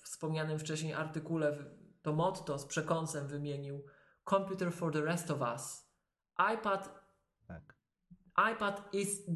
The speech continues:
Speaker 1: the computer for the rest of us. iPad to jest urządzenie, które otwiera na kompu-, otwiera świat komputerów przed bardzo dużą ilością ludzi.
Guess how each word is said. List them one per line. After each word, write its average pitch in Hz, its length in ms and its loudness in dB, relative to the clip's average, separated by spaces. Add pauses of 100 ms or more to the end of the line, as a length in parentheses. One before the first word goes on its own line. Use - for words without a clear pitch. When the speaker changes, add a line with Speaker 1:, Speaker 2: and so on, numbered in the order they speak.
(140)
Speaker 1:
the 269 300 4
computer 143 720 0
for 160 200 2
the 151 80 6
rest 147 320 4
of 135 80 0
us. - 420 -2 (1080)
iPad 226 240 0
to 208 60 2
jest - 400 -2 (300)
urządzenie, 190 640 2
które 196 380 0
otwiera 208 800 0 (440)
na 175 120 4
kompu-, 180 400 -2 (260)
otwiera 233 440 2
świat 233 240 2
komputerów 220 520 2
przed 185 280 0 (300)
bardzo 226 400 4
dużą 214 320 2
ilością 190 440 2
ludzi. 160 460 0